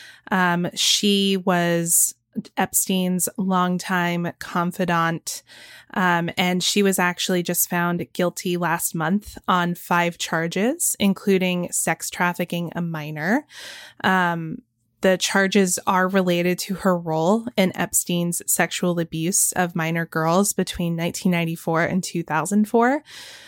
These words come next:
She faces sixty-five years in prison. Um, they are still awaiting sentencing, but it seems like she's looking at a life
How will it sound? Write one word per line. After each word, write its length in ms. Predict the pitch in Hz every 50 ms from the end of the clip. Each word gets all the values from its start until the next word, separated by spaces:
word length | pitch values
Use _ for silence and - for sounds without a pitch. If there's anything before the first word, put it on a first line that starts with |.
| - _ -
She 280 | - - - 226 226 220
faces 640 | - 214 202 196 202 - 190 185 180 175 180 - -
sixty-five 800 | - - - - 190 - - - 196 185 - 185 175 175 175 180
years 400 | 165 170 165 165 170 165 - -
in 220 | 190 180 175 170
prison. 720 | - - - - 175 165 165 - 185 208 233 262 311 330 320 _ - - - - - _ _ -
Um, 340 | - 185 180 175 175 175 175 -
they 120 | 190 190 190
are 140 | 185 190 190
still 300 | - - - 214 208 196
awaiting 400 | 185 175 170 170 170 170 175 175
sentencing, 960 | - - 170 180 - - 180 185 180 - - 185 185 196 214 233 247 262 262 _ -
but 640 | - 175 165 165 - - _ - - - - - _ _ _ -
it 260 | - - 190 202 - -
seems 420 | - - 208 202 196 196 190 -
like 180 | 190 175 - -
she's 300 | - - - 180 165 -
looking 280 | 185 175 - 175 175 175
at 80 | 165
a 60 | 165
life 500 | 165 160 151 165 165 - - - - -